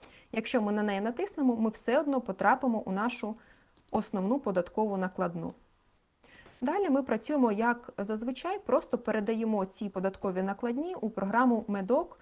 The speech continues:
для реєстрації. Так само можна використати програму Бджола, про яку ми з вами вже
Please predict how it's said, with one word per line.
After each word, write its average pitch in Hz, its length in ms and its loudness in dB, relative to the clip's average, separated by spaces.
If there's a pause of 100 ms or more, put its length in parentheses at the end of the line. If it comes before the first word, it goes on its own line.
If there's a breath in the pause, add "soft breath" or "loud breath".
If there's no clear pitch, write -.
(240 loud breath)
для 220 200 2
реєстрації. 190 720 -2 (720 loud breath)
Так 254 180 -2
само 381 240 0
можна 254 300 6
використати 220 600 0
програму 208 520 2
Бджола, 185 420 4
про - 160 -2
яку 180 200 -2
ми 190 140 0
з 185 40 -6
вами 185 220 0
вже 185 300 -2